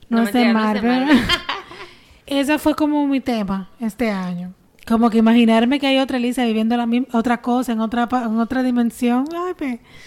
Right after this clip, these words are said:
Speaker 1: me encanta esa idea, me llama mucho la atención de eso que pudiera pasar. Entonces son re-, series que hay que sentarse a verlas ahí, súper concentrada y todo.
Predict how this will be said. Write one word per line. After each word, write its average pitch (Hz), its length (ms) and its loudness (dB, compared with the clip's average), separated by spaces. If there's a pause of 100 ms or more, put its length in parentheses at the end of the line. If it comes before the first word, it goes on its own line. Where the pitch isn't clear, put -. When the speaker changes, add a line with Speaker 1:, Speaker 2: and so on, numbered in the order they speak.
(520)
Speaker 1:
me 233 200 0
encanta 226 640 -2
esa 220 180 -4
idea, 190 360 -4
me 190 120 -6
llama 202 240 -8
mucho 220 300 -6
la 220 80 -2
atención 240 880 -2
de 233 100 0
eso 220 200 -6
que 226 100 -8
pudiera 208 320 -6
pasar. 202 420 -10 (180)
Entonces 247 360 0
son 285 200 2
re-, 254 220 0
series 269 440 0
que 269 100 -2
hay 240 100 -2
que 254 100 -2
sentarse 262 520 -2
a 277 80 0
verlas 294 680 0
ahí, 233 460 2 (240)
súper 262 320 2
concentrada 240 580 0
y 240 60 -2
todo. 208 180 -8